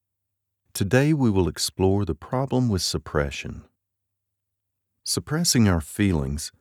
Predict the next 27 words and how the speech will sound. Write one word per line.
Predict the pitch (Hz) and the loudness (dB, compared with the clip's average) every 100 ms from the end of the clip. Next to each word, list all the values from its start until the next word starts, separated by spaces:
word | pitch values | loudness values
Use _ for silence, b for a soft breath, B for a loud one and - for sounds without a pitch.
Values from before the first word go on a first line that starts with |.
| _ _ - | _ _ 0
can | 107 | 2
be | 107 170 | 4 2
the | 170 147 | 2 2
emotional | 87 87 92 101 - 104 98 | 2 2 2 0 0 2 2
equivalent | 80 - 92 85 76 78 78 | -2 0 0 0 -4 -4 -6
of | 73 | -6
dropping | - 120 123 107 90 92 | 0 0 2 2 2 4
mints | 120 85 76 - | 4 4 0 -2
into | 87 85 | -2 0
the | 80 78 _ | -2 -4 _
fizzy | 135 123 117 104 | -2 0 0 -2
soda | - - 101 90 | -2 2 2 2
of | 73 73 | 0 -2
a | 82 | -4
soft | - 95 98 - | 0 0 0 -4
drink | 69 69 71 | -6 -6 -4
bottle | 71 76 82 85 _ _ _ _ - | -4 -2 -4 -6 _ _ _ _ -2
and | 139 147 | 0 2
waiting | 175 131 76 | 2 0 -2
for | - 80 | -2 -2
it | 82 | -2
to | - | 0
explode. | 98 - - - 131 110 - - _ _ _ _ _ _ _ _ _ _ - | -2 -2 -4 0 0 0 -4 -10 _ _ _ _ _ _ _ _ _ _ -4
Unpleasant | 156 151 - 117 107 107 | -2 -2 2 2 4 4
emotions | 95 85 92 - 90 80 73 | 4 4 2 0 -2 -2 -4
like | 67 - | -6 -6
anger, | 87 90 98 95 95 | -4 -2 0 0 -2